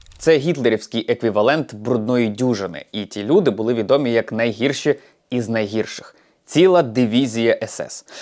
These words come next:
А входили до неї виключно психопати, вбивці, гвалтівники, серійні злочинці і насильники.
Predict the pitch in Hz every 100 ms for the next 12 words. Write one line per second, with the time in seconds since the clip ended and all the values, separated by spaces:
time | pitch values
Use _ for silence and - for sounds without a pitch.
0 | - 120 113 240 202 170 123 139 175 147
1 | 117 151 151 - 123 107 - - 107 156
2 | 180 151 110 110 143 143 - 110 110 101
3 | 110 104 104 165 135 131 127 123 110 98
4 | 104 170 170 139 131 135 127 123 - 113
5 | 98 85 -